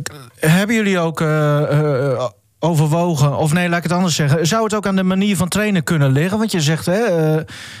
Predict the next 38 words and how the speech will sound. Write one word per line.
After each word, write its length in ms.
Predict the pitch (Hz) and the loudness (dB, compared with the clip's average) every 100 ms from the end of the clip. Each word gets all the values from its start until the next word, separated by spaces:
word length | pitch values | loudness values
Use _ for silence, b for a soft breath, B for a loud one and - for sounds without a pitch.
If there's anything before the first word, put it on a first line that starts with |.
| B - 110 107 | B -10 -8 -6
hij 180 | - 165 | 0 0
heeft 120 | 180 | 2
nooit 240 | 170 202 185 | 2 0 -2
blessures, 640 | 185 - 208 226 220 175 | -2 0 0 0 0 0
nu 200 | 175 185 | 0 0
opeens, 480 | 170 175 175 156 - | -2 -2 -2 -2 -2
eh, 440 | 123 151 151 147 | 0 0 0 0
wel. 460 | 147 160 175 190 156 | 2 2 0 -2 0
En, 200 | 151 131 | 0 0
en 180 | 139 | 0
het 180 | 156 151 | 2 2
is 120 | 160 | 0
ook 140 | 151 147 | 0 0
iets, 160 | 147 - | -2 -2
iets 260 | 143 - - B B B | -4 -4 -10 B B B
waar 120 | - 147 | 0 2
hij 100 | 147 | 2
mee 140 | 147 | 2
sukkelt, 500 | 143 202 190 190 - | 0 -2 -2 -4 -2
eh, 100 | 135 | -2
zeg 240 | 156 175 160 | 0 0 2
maar. 200 | 165 185 | 0 0
Nou, 140 | 175 | 0
je, 180 | 156 151 | 0 0
je 60 | 151 | 0
hebt 140 | 151 | 0
een 240 | 156 139 151 | -2 0 2
Nwogbo 540 | 160 180 - 180 180 | 2 0 0 -2 0
nog. 360 | 180 180 175 165 | 0 0 -2 -2
Eh, 340 | 147 156 156 156 B B B B 90 78 82 - - 131 | 0 2 2 0 B B B B -8 -8 -12 -16 -18 -6
je, 300 | 156 147 160 | -4 0 2
je 80 | 165 | 2
hebt 160 | 170 165 | 2 0
het 140 | 160 | 0
over 240 | 120 156 | 0 2
die 100 | 147 | 2
blessures. 600 | 143 143 - 139 139 185 | 2 0 2 2 2 0
Eh, 80 | 170 | -2